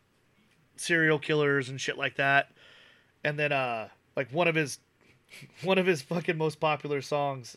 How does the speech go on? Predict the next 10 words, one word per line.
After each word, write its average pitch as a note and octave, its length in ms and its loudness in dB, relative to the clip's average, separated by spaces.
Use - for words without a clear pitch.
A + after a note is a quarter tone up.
is, C3+ 260 -6
uh, A#2+ 320 -4
<laughs> A#3 100 4
"I D#3 100 4
Wish D#3+ 260 2
Your D3 80 0
Husband D3+ 400 0
Would D#3+ 140 -4
Die." D#3 360 0
<laughs> - 40 -20